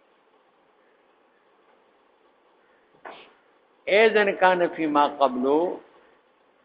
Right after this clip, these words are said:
احاطة العلم هنا اذن کذالک۔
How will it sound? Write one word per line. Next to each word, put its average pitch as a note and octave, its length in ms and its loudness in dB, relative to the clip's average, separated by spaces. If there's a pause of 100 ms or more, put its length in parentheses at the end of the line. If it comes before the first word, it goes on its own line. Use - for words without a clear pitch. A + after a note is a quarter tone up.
(2750)
احاطة F3+ 640 2
العلم C#3 460 -4
هنا C3 360 -2
اذن A#2+ 480 -6
کذالک۔ D#3 580 -8